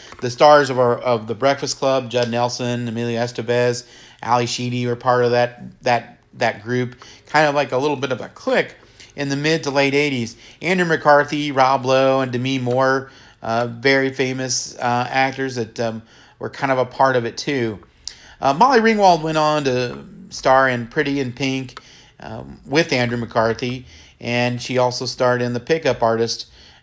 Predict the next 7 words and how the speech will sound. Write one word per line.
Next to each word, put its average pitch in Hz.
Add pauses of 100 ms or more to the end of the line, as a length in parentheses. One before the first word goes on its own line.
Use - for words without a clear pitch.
uh, 113
with 123
Robert 127
Downey 123
Junior. 113 (1600)
Um, 117
she 190